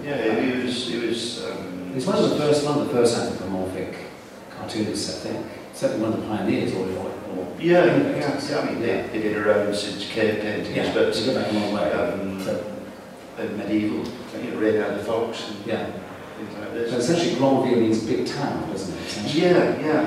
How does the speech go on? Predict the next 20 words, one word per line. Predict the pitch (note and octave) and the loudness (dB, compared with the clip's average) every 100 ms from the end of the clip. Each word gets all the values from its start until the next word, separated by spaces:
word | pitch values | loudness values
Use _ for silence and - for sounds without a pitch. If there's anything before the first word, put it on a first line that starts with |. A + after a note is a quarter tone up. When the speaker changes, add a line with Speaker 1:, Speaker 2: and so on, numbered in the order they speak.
| B2 | 0
Speaker 1:
which | C#3 C#3+ | 0 2
is | B2+ B2+ | 2 4
where | C3+ A#2 A2+ | 8 10 8
I | A#2 A2+ | 6 4
got | G#2+ A2+ | 2 4
the | A2+ | 4
idea. | A2 A2+ C3 G#2+ | 4 2 2 4
I | |
was | G#2+ | 4
looking | A2+ A#2 G#2 G#2 | 6 6 4 0
at | G2+ G2+ G2+ | -2 -4 -6
a | B2 | 0
book | C3 B2+ | 2 2
I'd | |
had | G2+ - | 0 -2
for | - G2+ | -4 -4
years | A2 B2+ A#2+ - - - - - | 2 4 6 4 0 -4 -6 -4
of | A5+ - | -4 -4
his | G#2 G#2+ | -4 4
work, | A#2 - | 4 4